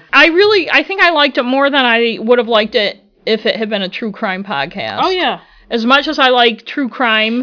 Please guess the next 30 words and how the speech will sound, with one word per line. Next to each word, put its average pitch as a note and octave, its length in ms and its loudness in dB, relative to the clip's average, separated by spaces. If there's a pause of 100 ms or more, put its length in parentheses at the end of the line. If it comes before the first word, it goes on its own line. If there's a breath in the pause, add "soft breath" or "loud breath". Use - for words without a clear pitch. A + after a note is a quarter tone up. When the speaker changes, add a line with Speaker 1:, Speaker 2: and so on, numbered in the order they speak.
Speaker 2:
It C4+ 80 -6
was F4 180 -4
well C#4 240 0
done. A#3+ 140 -10
It B3 100 0
Speaker 1:
all A#3+ 140 6
Speaker 2:
was - 0 -
Speaker 1:
the A#3 80 0
Speaker 2:
beautifully A#3 200 2
Speaker 1:
time, A3 320 2
Speaker 2:
done, E3+ 340 -10
yeah. F3 320 -12
Speaker 1:
but A3+ 340 4 (100)
I A#3+ 280 6
just A#3 360 -2
felt B3 300 0
it A#3+ 160 2
was G#3 600 -2 (260)
a A3+ 60 0
nice, A#3 360 0
fresh A3+ 600 0
look A3+ 260 -4
at A#3 180 0
something A3 480 -4
that G3 140 -4
made G#3 220 -4
you G3+ 120 -2
think C#4+ 360 -8
about G3 400 -8
stuff. - 380 -12